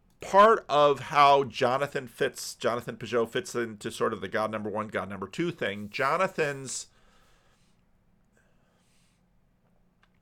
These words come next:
a very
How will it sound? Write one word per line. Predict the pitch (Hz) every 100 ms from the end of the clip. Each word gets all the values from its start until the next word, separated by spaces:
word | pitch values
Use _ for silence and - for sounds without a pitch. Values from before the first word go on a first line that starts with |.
| - - - _ _ _ _ _ _ _ _ _ _ _ _ _ -
a |
very | 139 175 208 180 139